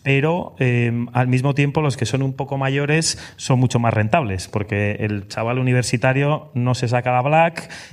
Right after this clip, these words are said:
y, y transacciona <laughs> cuatro euros al mes, mientras que el que consigues poner la nómina, em, en N veintiséis, por ejemplo, pues ya es un cliente muy rentable y es una apuesta, pues, a mucho más largo plazo,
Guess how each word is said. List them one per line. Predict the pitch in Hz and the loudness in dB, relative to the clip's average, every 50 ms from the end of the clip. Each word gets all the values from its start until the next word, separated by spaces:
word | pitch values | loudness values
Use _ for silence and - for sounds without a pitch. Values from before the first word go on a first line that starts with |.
| - _ - | -20 _ -4
y, | 127 131 127 - 131 | -2 -2 -2 -2 -4
y | 131 | -4
transacciona | - 139 127 123 127 117 123 220 208 - - 147 151 151 | -2 0 0 0 2 2 2 2 4 2 2 2 2 2
<laughs> | 147 | 4
cuatro | 151 147 143 - 139 139 | 4 4 4 4 4 6
euros | 139 139 131 | 6 6 6
al | 120 123 131 | 4 4 4
mes, | 160 175 139 110 - - - | 4 2 2 2 0 -2 -2
mientras | 120 113 104 - 117 113 - | -2 -2 0 0 -2 -2 -2
que | - 120 | -4 -4
el | 107 | -4
que | - 123 - 117 113 117 - - - - _ | -2 -2 -2 -2 -2 -4 -6 -18 -20 -20 _
consigues | - 120 113 - - 127 135 127 123 | -12 -8 -6 -4 -2 0 0 0 0
poner | - 131 131 127 123 | 0 2 2 2 2
la | 127 127 | 4 4
nómina, | 135 143 139 143 143 143 147 156 180 - - - - - | 4 4 4 2 2 0 0 -2 -4 -6 -12 -14 -10 -4
em, | - 120 117 117 117 113 113 113 113 110 107 104 107 - - - - _ | -2 0 2 2 0 0 -2 -2 -2 -2 -4 -4 -6 -10 -16 -20 -20 _
en | - 107 113 | -6 -2 0
N | 117 117 117 | 2 4 4
veintiséis, | 117 117 113 120 113 117 123 120 | 4 4 4 4 4 4 2 0
por | - 123 117 | 0 -2 -2
ejemplo, | 113 127 123 120 123 131 | 0 0 0 0 0 0
pues | 139 120 | 0 0
ya | 101 107 | 2 2
es | 104 - | 2 2
un | 110 | 2
cliente | 107 110 110 110 110 110 | 2 2 4 4 4 2
muy | 113 117 113 | 2 2 2
rentable | 113 113 107 107 120 117 120 123 123 127 | 0 0 0 2 2 0 2 0 0 -2
y | |
es | 120 110 104 - - | -2 -4 -6 -8 -10
una | 110 107 104 104 101 | -14 -12 -10 -8 -6
apuesta, | 101 - 113 104 - 110 | -4 -4 -4 -4 -4 -6
pues, | 110 110 110 - | -6 -8 -8 -10
a | |
mucho | 101 110 - - 110 | -12 -14 -12 -8 -4
más | 113 113 113 | -2 0 2
largo | 113 110 104 107 | 2 2 0 0
plazo, | 101 - 120 120 117 - 127 135 131 | 0 2 2 2 2 2 0 -2 -2